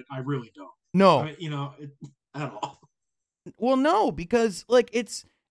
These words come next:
Speaker 2: it, like, I feel bad for the fans because, th-, like, they're the real ones suffering. I mean, like, I, like, you,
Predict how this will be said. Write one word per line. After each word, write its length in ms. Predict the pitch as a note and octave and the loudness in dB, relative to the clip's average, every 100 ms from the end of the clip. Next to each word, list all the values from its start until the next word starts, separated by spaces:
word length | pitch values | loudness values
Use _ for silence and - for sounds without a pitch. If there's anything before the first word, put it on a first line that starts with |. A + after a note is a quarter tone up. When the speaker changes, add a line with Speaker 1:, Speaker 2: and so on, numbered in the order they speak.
| - | -4
Speaker 2:
it, 160 | A3 | 0
like, 160 | A3+ F#3+ | 2 4
I 100 | G#3+ | 4
feel 240 | A3+ D#4+ | 2 0
bad 340 | E4 - A#3 G3 | 4 6 4 2
for 100 | G#3 | -4
the 100 | F3+ | -2
fans 600 | - C#3+ A2 - - - _ _ | -2 -2 -4 -12 -20 -20 _ _
because, 640 | G3+ F#3 F#3+ F3+ E3+ C#3 - _ _ - | -8 0 4 4 2 -6 -14 _ _ -12
th-, 160 | F3 | -4
like, 200 | F#3+ E3+ | -2 0
they're 200 | E3 A#3 | 4 6
the 100 | A#3+ | 6
real 300 | G3+ G3+ G3 | 4 6 6
ones 280 | F3 E3 D3+ | 4 2 -2
suffering. 540 | - D3+ C3+ B2 A2+ A2+ | -4 -2 -2 -6 -10 -6
I 60 | |
mean, 160 | C3+ D3 | -4 -4
like, 160 | C#3 | -4
I, 140 | C#3+ D3 | -6 -6
like, 200 | C#3+ C#3 | -8 -8
you, 140 | E3+ | -10